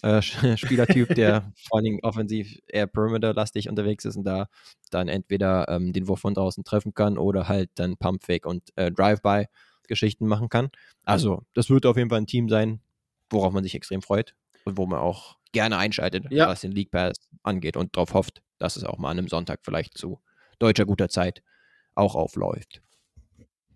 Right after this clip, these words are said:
Speaker 2: Ich glaub auch, dass das ein echt cooles League Pass-Team ist. Äh, das wird bestimmt einige Liebhaber bekommen. Und,
Speaker 1: Ja.
Speaker 2: äh, ja, äh, hat auch jetzt in der Preseason schon einiges weggeräumt, muss man schon noch sagen. Da gestern Nacht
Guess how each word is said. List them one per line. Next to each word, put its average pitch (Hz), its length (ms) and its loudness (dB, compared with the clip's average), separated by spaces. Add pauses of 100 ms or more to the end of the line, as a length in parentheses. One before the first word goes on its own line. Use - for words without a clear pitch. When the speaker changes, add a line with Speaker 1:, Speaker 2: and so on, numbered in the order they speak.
(300)
Speaker 2:
Ich 202 140 4
glaub 247 180 8
auch, 226 140 8
dass - 180 0
das 160 200 0
ein 156 140 0
echt 175 300 0
cooles 156 340 4
League 131 220 -2
Pass-Team 113 480 0
ist. 127 220 -8
Äh, 113 160 0
das 117 240 0
wird 127 160 -2
bestimmt 127 280 -4
einige 123 320 2
Liebhaber 123 480 0
bekommen. 127 420 -2 (720)
Und, 165 360 10
Speaker 1:
Ja. 156 280 12
Speaker 2:
äh, 139 60 2 (1040)
ja, 170 280 8 (320)
äh, 127 40 2
hat 139 240 -4
auch 151 220 4
jetzt 160 220 4
in 156 60 2
der 151 100 6
Preseason 135 500 2
schon 139 160 0
einiges 123 460 0
weggeräumt, 107 600 -2
muss 127 200 -2
man 123 100 -2
schon 127 160 0
noch 117 100 0
sagen. 107 400 -6
Da 120 260 2
gestern 190 680 4
Nacht - 380 -4